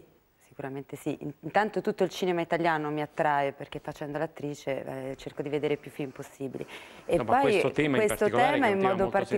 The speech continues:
Speaker 1: particolare è un tema molto interessante che secondo me tutti dovrebbero comunque andarlo a vedere e confrontarsi con, con queste situazioni.
Speaker 2: Manuel De Sica, si può parlare,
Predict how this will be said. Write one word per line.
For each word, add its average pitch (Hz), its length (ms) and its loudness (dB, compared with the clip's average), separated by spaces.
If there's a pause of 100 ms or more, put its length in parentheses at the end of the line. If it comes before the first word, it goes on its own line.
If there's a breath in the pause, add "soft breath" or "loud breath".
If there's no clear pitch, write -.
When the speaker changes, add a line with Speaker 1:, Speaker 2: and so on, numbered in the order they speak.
(120)
Speaker 1:
particolare 240 280 4
è 175 60 2
un 165 80 -6
tema 160 240 -2
molto 165 280 -6
interessante 170 600 -2
che 156 80 -4
secondo 160 300 -6
me 190 180 -2
tutti 208 300 -6
dovrebbero 147 580 -2 (300 loud breath)
comunque 165 680 -2
andarlo 147 400 -4
a 147 40 -2
vedere 160 680 2
e 165 220 -4
confrontarsi 143 880 -6
con, 135 500 -8 (340 loud breath)
con 135 140 -14
queste - 260 -6
situazioni. 135 800 -6 (880 soft breath)
Speaker 2:
Manuel 160 320 2
De 170 100 2
Sica, 135 240 0
si 127 180 -4
può 196 180 2
parlare, 143 640 2